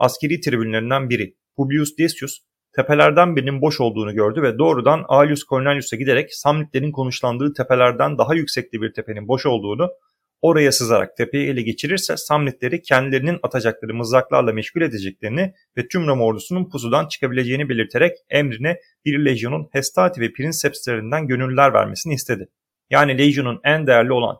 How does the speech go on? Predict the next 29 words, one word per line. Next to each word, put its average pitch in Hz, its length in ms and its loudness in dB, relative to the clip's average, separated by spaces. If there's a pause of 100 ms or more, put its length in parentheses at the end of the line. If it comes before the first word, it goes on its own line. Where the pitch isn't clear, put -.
Triarii 127 400 4
askerlerine 107 680 -2 (140)
dokunmuyordu 117 560 -2
bile. 92 120 -20 (720)
Zaten 139 340 4
zor 147 280 4
durumda 113 260 0
olan 104 280 2
Aulus 131 340 2
Cornelius'un 135 580 -2
teklifi 135 360 -8
kabul 127 200 0
etmekten 131 460 -2
başka 113 220 -4
şansı 107 320 -8
yoktu. 107 280 -2 (680)
Publius 147 360 0
Decius 175 460 -2
emri 139 220 2
altına 135 340 2
giren 98 260 -2 (100)
bin 117 120 -4
altı 139 300 0
yüz 131 120 -2
gönüllü 110 340 -2
lejyonerle 120 580 0
tepeye 123 300 -2
sızmaya 107 360 -2
başladı. - 340 -6